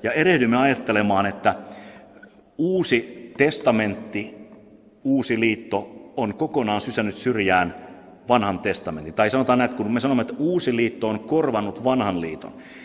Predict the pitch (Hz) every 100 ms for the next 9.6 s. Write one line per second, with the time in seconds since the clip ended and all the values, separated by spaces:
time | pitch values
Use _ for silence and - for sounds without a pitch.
0 | - 107 117 160 180 180 - 117 113 113
1 | - - - 185 180 143 117 151 120 107
2 | - - - - 139 139 - 101 95 90
3 | 98 - 104 98 - - - - - -
4 | - - - - - 123 113 113 120 98
5 | 82 82 - 62 - - - - _ _
6 | _ - - - 139 180 220 190 143 -
7 | 147 135 123 127 131 131 131 127 156 147
8 | 123 - 190 160 120 113 117 127 - -
9 | 131 127 - 113 107